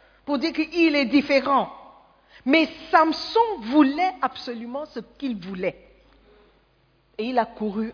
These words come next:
après ces choses. Je vous ai dit au début que être rétrogradé ou rétrogradé est différent de mener une double vie. Le rétrograde, il, souvent, il est désolé.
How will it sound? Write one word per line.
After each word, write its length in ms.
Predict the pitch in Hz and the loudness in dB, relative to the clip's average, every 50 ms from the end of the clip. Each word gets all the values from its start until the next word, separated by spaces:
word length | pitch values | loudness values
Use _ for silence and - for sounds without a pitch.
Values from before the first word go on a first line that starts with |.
| - - | -10 -12
après 400 | - - - - - - 156 - - _ _ _ _ | -12 -10 -10 -12 -14 -14 -14 -14 -16 _ _ _ _
ces 180 | - - 175 | -14 -10 -10
choses. 580 | 160 - - 185 160 151 151 - - - - _ _ _ _ _ _ - - - _ _ - | -8 -10 -10 -12 -14 -16 -18 -20 -20 -20 -20 _ _ _ _ _ _ -20 -20 -20 _ _ -6
Je 120 | 180 254 | -2 0
vous 120 | 294 311 392 339 339 | 0 2 0 0 0
ai 80 | 302 | -2
dit 180 | 247 214 277 294 | -2 -2 -2 -2
au 100 | 262 233 | -2 -4
début 500 | 180 226 220 208 180 226 233 208 185 - _ - | -4 -6 -8 -8 -6 -6 -6 -6 -8 -10 _ -12
que 180 | 277 277 269 - - - _ _ _ _ _ _ _ _ _ _ - | -10 -8 -8 -8 -10 -14 _ _ _ _ _ _ _ _ _ _ -6
être 160 | 359 392 392 - - - - - _ _ _ _ _ _ _ _ _ _ - | -6 -6 -6 -8 -16 -20 -20 -20 _ _ _ _ _ _ _ _ _ _ -10
rétrogradé 1000 | 190 170 190 254 269 262 - - 247 226 - - 233 226 226 - 247 240 202 160 - - _ _ _ _ _ _ _ _ _ _ _ _ _ _ _ _ - | -8 -6 -4 -4 -4 -4 -4 -4 -6 -4 -4 -2 -2 -2 -2 -2 -4 -6 -6 -8 -10 -16 _ _ _ _ _ _ _ _ _ _ _ _ _ _ _ _ -4
ou 240 | 240 240 240 240 - | -4 -4 -4 -4 -6
rétrogradé 960 | 185 220 269 269 269 - - 254 220 - - 233 220 208 240 233 196 170 170 - - | -2 0 0 0 -2 -4 -8 -8 -8 -6 -4 -4 -4 -4 -4 -8 -8 -8 -8 -8 -8
est 80 | 247 | -8
différent 640 | 190 180 240 233 - - 254 226 214 - 285 311 302 | -6 -6 -8 -10 -8 -8 -10 -10 -10 -10 -10 -12 -10
de 160 | 247 202 208 | -10 -10 -10
mener 340 | 208 208 208 208 220 233 233 | -10 -10 -8 -8 -10 -10 -10
une 140 | 208 196 185 | -12 -12 -14
double 320 | 202 208 190 165 180 180 | -14 -16 -16 -16 -16 -16
vie. 280 | 165 156 - 170 151 _ _ _ _ _ _ _ _ _ _ _ _ _ - - _ _ _ _ _ - | -16 -16 -18 -20 -20 _ _ _ _ _ _ _ _ _ _ _ _ _ -20 -20 _ _ _ _ _ -10
Le 240 | 202 202 254 269 | -6 -4 -2 -2
rétrograde, 880 | 254 220 285 277 277 - - 277 262 240 196 - - 302 311 320 330 320 - - - | -2 -4 -6 -6 -8 -8 -10 -8 -8 -8 -10 -12 -12 -10 -10 -10 -10 -12 -16 -16 -14
il, 120 | 262 277 262 | -14 -14 -14
souvent, 420 | - - 269 240 214 262 294 294 294 294 | -14 -14 -14 -14 -12 -10 -10 -12 -12 -10
il 180 | - 262 247 220 | -10 -10 -8 -8
est 60 | 208 | -8
désolé. 680 | 180 156 214 202 180 165 196 185 190 185 202 175 151 | -10 -10 -10 -10 -10 -8 -10 -10 -8 -8 -10 -10 -12